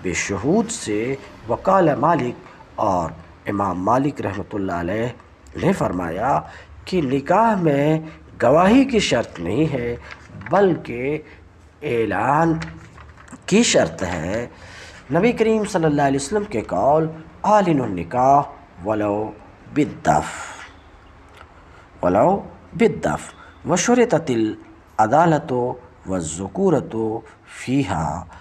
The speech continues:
और निकाह के गवाह में आदिल होने, आदिल होने और मर्द होने की शर्त लगाई गई है।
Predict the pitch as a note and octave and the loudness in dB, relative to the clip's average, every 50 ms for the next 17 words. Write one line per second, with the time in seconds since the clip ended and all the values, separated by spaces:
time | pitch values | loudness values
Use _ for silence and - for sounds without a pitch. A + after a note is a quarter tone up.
0 | - - - _ _ _ _ - F#2+ E2 D#2+ D2 C#2+ D2+ D2+ - - - - - | -20 -20 -20 _ _ _ _ 0 0 0 0 -2 -4 -6 -10 -12 -16 -20 -20 -20
1 | - - - - - - - - _ _ - - F#2 G#2 G2+ - - C#3 D3+ D3+ | -20 -20 -20 -20 -20 -20 -20 -20 _ _ -10 -6 -4 -4 -2 0 0 2 2 2
2 | C#3 - - - C3+ B2+ B2 B2+ B2+ C3 C3 - - - - - - F#2 F2+ G#2 | 0 -4 -6 -4 -2 0 0 0 0 -2 -4 -8 -16 -20 -12 -6 -4 0 2 4
3 | A#2+ C3+ C3 C3 B2+ B2 B2 A#2+ A#2+ A#2+ A#2+ A#2+ B2 - - - _ _ _ _ | 4 4 2 0 -4 -4 -2 -2 -2 -2 -4 -6 -10 -16 -20 -20 _ _ _ _
4 | _ _ - A2 A#2+ B2 B2+ B2 F#3+ A3 A#3 G3+ D3+ C3+ A#2 G#2+ F#2+ F2+ F2+ F#2+ | _ _ 2 4 4 6 4 4 2 2 2 2 0 0 -2 -2 -2 -4 -4 -2
5 | A2+ C3 D3 D3 D3 - - - - - - - A#2 B2+ C3+ D3+ A#3 B3 A3+ D#3+ | -2 -2 -2 -4 -4 -10 -16 -20 -20 -2 2 4 4 4 4 4 4 4 4 2
6 | C#3 A2+ G2 F#2+ F#2+ G#2 A2+ C3 D3 D#3 D#3 D#3 - - - - - - - - | 0 0 -2 -4 -4 -2 0 0 0 0 0 -2 -8 -16 -20 -20 -20 -20 -4 0
7 | - A2 G#2+ G2+ G#2 G#2+ A2+ B2+ B2 - - - - E2+ F2+ F#2 F#2+ G#2 G#2 A#2 | 2 4 4 4 4 2 2 0 -2 -6 -12 -18 -12 -8 -6 -4 -4 -2 2 4
8 | D3 F#3+ A#3 G#3+ F#3 D#3+ - C#3 A#2+ A2 A2 A2 G#2 F#2+ - - A2+ A#2+ B2 B2+ | 4 4 4 4 0 0 0 0 -2 -2 -2 -4 -6 -8 -8 -8 -8 -6 -4 -6
9 | C3 - - - - - - - - B2+ A2 F#2 - - - E2+ E2+ E2 F2+ G2 | -6 -8 -14 -18 -16 -14 -12 -6 -2 -2 -2 -2 -6 -8 -8 -6 -4 -2 0 2
10 | B2 D#3 D#3+ D#3 B2 A2 F#2 F#2+ A#2+ B2 - G2 E2 F2 F2 | 2 2 2 2 0 0 0 0 -2 -4 -4 -6 -6 -6 -6